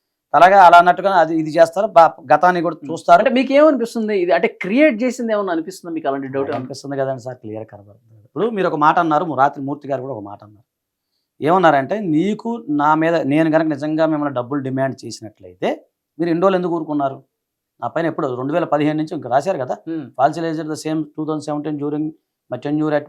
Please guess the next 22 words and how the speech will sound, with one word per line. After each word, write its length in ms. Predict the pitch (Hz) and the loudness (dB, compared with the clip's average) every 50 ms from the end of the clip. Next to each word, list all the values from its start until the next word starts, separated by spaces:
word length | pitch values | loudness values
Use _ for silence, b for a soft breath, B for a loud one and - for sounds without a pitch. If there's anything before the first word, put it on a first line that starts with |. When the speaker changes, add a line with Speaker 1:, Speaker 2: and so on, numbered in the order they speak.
| 147 | -4
Speaker 1:
Maha 180 | 135 127 143 135 | 0 2 2 0
టీవీ, 160 | 135 143 139 | 0 -4 -6
అక్కడి 260 | 139 120 - - 139 | -6 -6 -4 -4 -4
నుంచే 180 | 151 156 151 165 | -4 -4 -4 -4
ఉన్నప్పుడు 320 | 156 151 147 143 - 131 | -4 -4 -4 -6 -6 -10
మీ 60 | 123 117 | -14 -12
టార్గెట్ 440 | - 110 110 120 127 143 143 - | -8 -6 -6 -4 -4 -6 -4 -4
అని 120 | 147 143 147 | -4 -4 -4
అన్న-, 320 | 131 117 120 131 123 123 | -6 -6 -8 -8 -10 -10
అన్నప్పుడు 600 | - - 117 117 123 120 _ 104 95 107 156 196 156 | -16 -18 -14 -14 -14 -14 _ _ -12 -12 -10 -8 -8
Speaker 2:
Hmm. 160 | 151 147 131 | -8 -8 -8
Speaker 1:
మీరు 380 | 113 92 _ _ _ - 139 | -10 -12 _ _ _ -4 -4
అప్పుడే 200 | 135 127 - 196 | -4 -2 -2 -2
కంప్లైంట్ 360 | 196 196 175 170 190 190 165 156 | 0 0 0 -2 -4 -6 -4 -4
చేయాలి 200 | 156 139 123 107 | -4 -4 -4 -6
కదా." 160 | 110 107 156 - _ _ _ _ _ _ _ _ _ | -10 -14 -16 -18 _ _ _ _ _ _ _ _ _
ఇప్పుడు 600 | _ _ _ _ _ _ _ _ 185 196 - - _ _ _ | _ _ _ _ _ _ _ _ -6 -6 -6 -10 _ _ _
మూర్తి 240 | - 143 190 180 214 | -6 -6 -4 -2 4
గారు 160 | 214 220 208 | 4 6 6
ఉన్నారు, 440 | 202 190 185 175 165 175 170 156 143 - _ _ _ - | 6 6 4 4 4 4 0 -4 -8 -10 _ _ _ -2
ఇది 140 | 156 196 | -2 0
నిజం 360 | 185 165 147 190 208 190 147 | 0 4 6 6 6 6 4